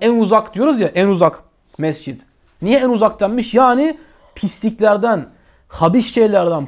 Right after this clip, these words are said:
putlardan, putlara ibadetten uzak bir mescid olduğu için orada sadece Allah Teala ibadet edildiği için bütün şirklerden temizlenmiş bir yer olduğu için o yüzden uzak yani bunlardan Mescid-i Aksa diye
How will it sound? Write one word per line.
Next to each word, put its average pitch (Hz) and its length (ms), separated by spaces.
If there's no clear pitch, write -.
putlardan, 202 640
putlara - 480
ibadetten 233 680
uzak 202 480
bir 240 120
mescid 220 300
olduğu 214 240
için 240 140
orada 226 260
sadece 277 680
Allah 247 380
Teala 269 280
ibadet 277 380
edildiği 294 240
için 302 460
bütün 190 220
şirklerden 277 600
temizlenmiş 277 720
bir 311 80
yer 277 200
olduğu 294 440
için 330 440
o 277 140
yüzden 269 300
uzak 240 340
yani 185 220
bunlardan 175 460
Mescid-i 226 420
Aksa 214 360
diye 247 260